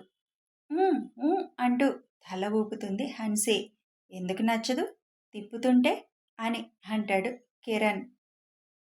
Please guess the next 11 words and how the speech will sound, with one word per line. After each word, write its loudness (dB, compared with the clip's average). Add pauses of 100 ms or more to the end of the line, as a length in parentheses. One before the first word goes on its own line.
(280)
"ఇంతకీ -2
మా 2
చెల్లి 0
శాంతించిందా 0 (320)
లేదా?" 2 (300)
అని -2 (180)
నవ్వుతూ -2 (180)
అడుగుతాడు -2
శివ్. 0 (760)
"ఎక్కడ -6
బాబు, 4